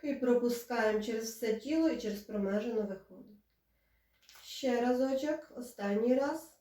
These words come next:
Нахилилися. Попу назад не відводимо.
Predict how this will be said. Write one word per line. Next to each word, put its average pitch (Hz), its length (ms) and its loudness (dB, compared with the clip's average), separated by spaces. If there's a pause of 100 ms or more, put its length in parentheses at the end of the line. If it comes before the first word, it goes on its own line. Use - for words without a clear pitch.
(100)
Нахилилися. 220 1200 -6 (1500)
Попу 240 260 4
назад 208 400 2
не 202 80 4
відводимо. 196 840 -2